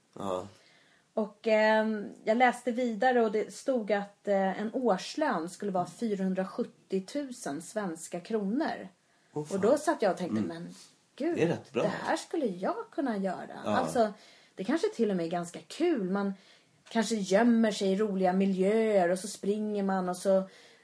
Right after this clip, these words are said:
Speaker 2: ja, okej, man får ju lite hårda grejer på sig och det
Speaker 1: Ja.
Speaker 2: kanske gör lite ont och man blir lite öm och, ja, men så springer man vidare. Det är ett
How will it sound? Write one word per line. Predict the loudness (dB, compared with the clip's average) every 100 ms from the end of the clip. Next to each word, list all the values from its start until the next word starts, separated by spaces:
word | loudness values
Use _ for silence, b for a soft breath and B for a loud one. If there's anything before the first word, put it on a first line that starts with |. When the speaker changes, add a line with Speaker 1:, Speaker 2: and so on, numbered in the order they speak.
| 0
Speaker 2:
ja, | 4 4 4 -2 -10
okej, | 0 2
man | 4 2
får | 6 6
ju |
lite | 6 0
hårda | -2 6 6 8 4 4 0 -8 -12 -16 -20 -20 -20
grejer | -2 2 4 2
på | 0 -4 -6
sig | -4 -2
och |
det | 0
Speaker 1:
Ja. |
Speaker 2:
kanske | -2 2
gör | 4 4
lite | 2
ont | -2 -2 -4 -6 -6
och |
man | -4
blir | 0 0
lite | 2 0 -2 -2
öm | -4 -6 -6
och, | -6 -8 B B -2
ja, |
men | 0
så | 0
springer | 0 2 2
man | 2
vidare. | 0 0
Det |
är |
ett | -2